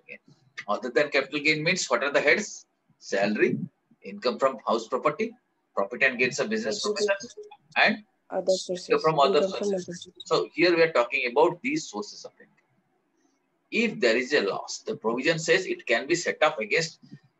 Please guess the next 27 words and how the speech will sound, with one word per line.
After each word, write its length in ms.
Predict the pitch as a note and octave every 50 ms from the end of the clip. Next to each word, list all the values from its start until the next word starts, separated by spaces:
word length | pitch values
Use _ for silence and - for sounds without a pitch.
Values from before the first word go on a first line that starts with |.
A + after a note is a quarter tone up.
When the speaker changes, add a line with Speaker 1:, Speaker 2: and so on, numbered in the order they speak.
| _ _ _ _
Speaker 1:
profit 420 | - B2 B2 B2+ E3+ F3 F3 - - _ _ _ _ _ _ _ _
under 280 | A#2+ B2+ C#3 D#3+ E3+ - -
any 220 | D3 D#3+ G3 G3
head. 260 | D3+ A#2+ G#2 - - - - _
Any 220 | - A2 C3+ E3 E3
head 220 | E3+ F3+ F3 -
means 300 | D#3+ G3+ G#3+ G#3 - - - - - -
same 300 | _ - - F#3 G3+ G3+
head, 200 | F#3+ F#3+ G3 F#3+
salary, 600 | F3+ - - A2+ G2+ A2+ A#2 C#3 F#3 A3+ B3+ - - _ _ _ _ _ _ _
income 280 | A2 G#2+ G#2+ B2 B2+
from 160 | - C#3 C3 B2
other, 220 | B2 A#2+ - C3 - - _ -
uh, 140 | - F#2+ F#2 F#2
housing 320 | A2 A#2 A#2 - C#3+ C#3
property, 540 | - C#3 C3+ C#3 D3 D3 - F#3 G#3+ G#3+ - _ _ _ _ _ _ _ _ _ _ _ _ _
profit 240 | G2+ - - -
and 120 | C3 B2+ B2
gains 200 | B2 B2+ B2 -
of 100 | C3 A#2+
business 280 | A#2+ A#2 - C#3 C#3
profession, 420 | - C#3 C3+ D3+ D3 - F3+ F#3 - _ _ _ _ _
income 300 | - G3+ F#3+ - G3 G3
from 160 | - - - -
other 200 | G#2 - - -
sources, 440 | - D3+ D3 C#3 - G3 G3 - - - _ _ - _
also 600 | - A#2 C#3+ F3 F3+ F3 - G#3+ F3 - - -